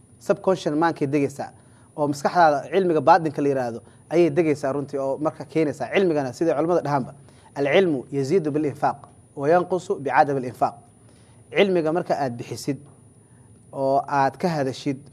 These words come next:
oo aad dadka bartid, uu si fiican uu, maaragtay, uu kuu degaya. Waxay dhahaan, "Kitaab-, kitaabka kugu adkaada,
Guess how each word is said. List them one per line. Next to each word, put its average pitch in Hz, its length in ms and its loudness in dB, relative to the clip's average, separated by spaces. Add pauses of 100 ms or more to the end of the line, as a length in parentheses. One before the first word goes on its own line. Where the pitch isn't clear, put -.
oo 139 100 -6
aad 135 80 -4
dadka 165 200 -2
bartid, 135 340 -4
uu 135 60 -2
si 156 120 -10
fiican 143 580 0 (680)
uu, 131 240 -2
maaragtay, 127 480 -2
uu 117 100 -6
kuu 139 180 -4
degaya. 120 280 -4
Waxay 139 180 -2
dhahaan, 139 240 -2
"Kitaab-, 147 420 -2
kitaabka 147 320 -2
kugu 143 220 -2
adkaada, 113 440 -8